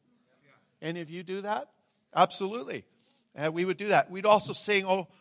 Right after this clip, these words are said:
Speaker 2: oh Canada," or, or what's the que-, "God Save the, the Queen." That's it.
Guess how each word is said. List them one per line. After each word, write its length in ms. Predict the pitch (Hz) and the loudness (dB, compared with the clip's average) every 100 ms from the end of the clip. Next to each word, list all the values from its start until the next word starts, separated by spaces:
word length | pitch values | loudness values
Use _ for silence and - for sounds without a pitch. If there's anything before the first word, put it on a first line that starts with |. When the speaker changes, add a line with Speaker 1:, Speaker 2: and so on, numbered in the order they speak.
| - | 4
Speaker 2:
oh 160 | 185 | 6
Canada," 560 | 185 190 196 202 190 196 | 6 4 4 4 4 4
or, 460 | 175 160 156 151 - _ _ _ | 4 4 4 2 -2 _ _ _
or 400 | 139 131 135 131 _ - | -4 -2 -2 -6 _ -18
what's 240 | 180 196 | -14 -12
the 100 | - | -12
que-, 240 | - 156 175 _ - | -14 -20 -20 _ 2
"God 260 | 185 185 | 6 6
Save 520 | - - 202 185 180 147 | 4 -2 0 0 -2 -6
the, 120 | 135 _ _ 139 | -14 _ _ -16
the 100 | 143 | -16
Queen." 400 | - 160 117 101 | -14 -14 -14 -12
That's 320 | 123 135 - | -8 -8 -8
it. 160 | 123 | -14